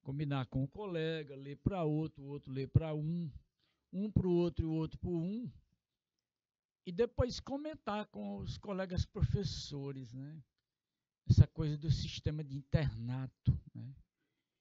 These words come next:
Que levou à corrupção sexual e a um convívio, é, muito, muito sombrio, né? Dentro do Ateneu, né? E aí tem duas questões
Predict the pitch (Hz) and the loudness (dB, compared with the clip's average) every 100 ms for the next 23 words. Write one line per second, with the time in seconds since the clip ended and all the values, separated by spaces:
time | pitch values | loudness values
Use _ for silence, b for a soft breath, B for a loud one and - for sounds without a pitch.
0 | _ _ _ 160 202 180 98 147 190 - | _ _ _ -6 -2 0 2 2 2 -2
1 | 220 226 - - 143 208 180 _ - 131 | -4 8 10 10 6 -2 -6 _ -20 -20
2 | - - 151 - - 131 131 165 160 120 | -16 -12 -12 -10 -8 -8 -8 -8 -8 -12
3 | 110 113 - 120 123 127 127 131 127 135 | -16 -20 -18 -14 -14 -12 -14 -14 -14 -14
4 | 123 147 117 - 127 175 147 147 120 - | -10 -8 -6 -2 -2 0 0 -2 -4 -18
5 | _ _ _ _ _ _ _ _ _ _ | _ _ _ _ _ _ _ _ _ _
6 | _ - 120 120 113 117 131 143 120 143 | _ -18 -14 -14 -14 -14 -16 -14 -8 -8
7 | 156 165 139 127 127 143 143 165 139 - | -4 -4 -6 -12 -12 -12 -10 -10 -8 -6
8 | 160 156 127 113 131 156 165 156 131 123 | -4 -4 -4 0 0 2 0 -4 -6 -10
9 | 135 131 - _ _ _ _ _ _ _ | -10 -8 -10 _ _ _ _ _ _ _
10 | _ _ 117 143 147 160 151 165 160 185 | _ _ -12 -12 -12 -14 -12 -12 -6 -4
11 | 185 147 123 120 - 117 - 139 _ _ | -4 -6 -8 -10 -12 -14 -16 -20 _ _
12 | _ _ _ _ _ 170 175 208 262 - | _ _ _ _ _ 0 2 4 2 -2
13 | 277 226 196 285 - - - - 180 175 | -6 -2 -2 0 0 0 -2 -2 -2 -2
14 | 202 - - | 0 -2 -2